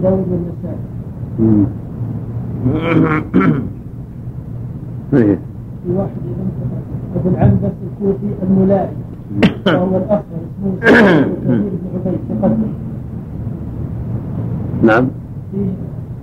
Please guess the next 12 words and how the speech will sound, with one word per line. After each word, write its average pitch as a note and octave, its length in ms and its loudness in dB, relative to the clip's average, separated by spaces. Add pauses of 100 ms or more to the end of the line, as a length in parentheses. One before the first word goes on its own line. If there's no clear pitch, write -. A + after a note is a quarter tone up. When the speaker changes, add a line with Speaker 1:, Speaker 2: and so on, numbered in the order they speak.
Speaker 1:
أبو F3+ 140 -2
العنبس F#3+ 460 2
الكوفي F#3 580 0
النخعي، F3+ 500 2 (320)
اسمه F#3+ 280 4
عمرو F#3 380 2
بن F3+ 160 2
مروان، F#3 360 4 (200)
صدوق - 300 -2
من F3 320 0
السادسة F3+ 520 0
أيضا، F3+ 280 0